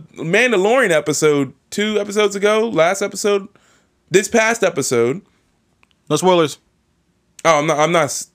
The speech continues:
Speaker 1: okay. No, it's not a spoiler. Uh, Deborah Chow, which is episode three, and then Bryce Dallas Howard.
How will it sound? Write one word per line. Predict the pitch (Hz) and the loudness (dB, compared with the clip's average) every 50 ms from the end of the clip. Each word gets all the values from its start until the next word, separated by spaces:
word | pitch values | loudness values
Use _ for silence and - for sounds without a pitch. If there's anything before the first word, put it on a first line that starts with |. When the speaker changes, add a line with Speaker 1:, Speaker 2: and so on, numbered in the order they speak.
| _ _ | _ _
Speaker 1:
okay. | 151 147 143 139 - 117 104 104 - _ _ _ _ _ _ _ _ _ | 0 0 0 2 0 -2 -2 -2 -6 _ _ _ _ _ _ _ _ _
No, | - 202 254 240 185 170 170 170 - 127 127 123 | 0 2 2 2 2 0 -2 -4 -6 -12 -12 -6
it's | - 190 175 170 | -6 -4 -2 0
not | 185 165 143 | 2 2 0
a | 135 | 0
spoiler. | - - 147 120 110 107 - - _ _ _ _ _ _ _ - | 0 0 0 0 0 -4 -8 -12 _ _ _ _ _ _ _ 0
Uh, | 160 165 160 160 156 151 151 - _ _ _ _ _ _ _ _ _ _ _ _ _ _ - | 2 2 4 4 2 0 -2 -6 _ _ _ _ _ _ _ _ _ _ _ _ _ _ 2
Deborah | 190 190 202 202 233 226 | 2 2 2 2 -2 -2
Chow, | - - - 190 180 175 180 185 202 | 0 -2 0 2 2 2 2 2 2
which | 190 185 165 | 2 0 0
is | 156 147 | 0 0
episode | 165 165 165 185 180 165 165 - | -2 0 0 0 0 0 -2 -2
three, | 160 160 170 175 175 170 165 | 0 2 2 2 4 2 2
and | 156 151 | 2 0
then | 151 143 | -2 -2
Bryce | 120 139 143 151 151 - | 0 0 0 0 0 0
Dallas | - 160 151 147 147 | 0 0 0 0 0
Howard. | 160 156 147 147 147 | 0 0 0 0 -2